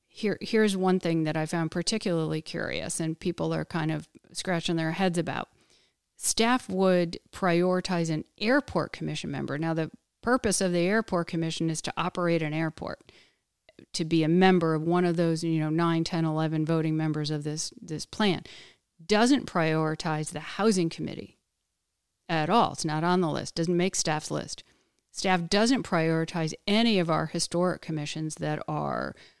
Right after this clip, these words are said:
um, their, their point is to protect our built community, our buildings and so forth. Town code, um, our town code says that those historic commissions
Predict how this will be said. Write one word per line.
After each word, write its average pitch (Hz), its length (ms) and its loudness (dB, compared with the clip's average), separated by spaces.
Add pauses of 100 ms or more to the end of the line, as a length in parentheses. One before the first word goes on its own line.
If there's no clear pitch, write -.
(140)
um, 156 440 -4
their, 160 240 -4
their 170 160 2
point 226 460 2
is 160 140 -2
to - 120 -6
protect 170 640 -4
our 156 240 -2
built 151 500 -4
community, 147 600 -2
our 135 120 -6
buildings 151 520 -2
and 147 160 -6
so 156 160 -4
forth. - 240 -10 (920)
Town 208 300 2
code, 190 440 0 (140)
um, 160 400 -2 (180)
our 226 160 6
town 180 260 2
code 165 300 -6
says 170 380 0
that 170 160 0
those 170 200 0
historic 202 440 -2
commissions 269 520 2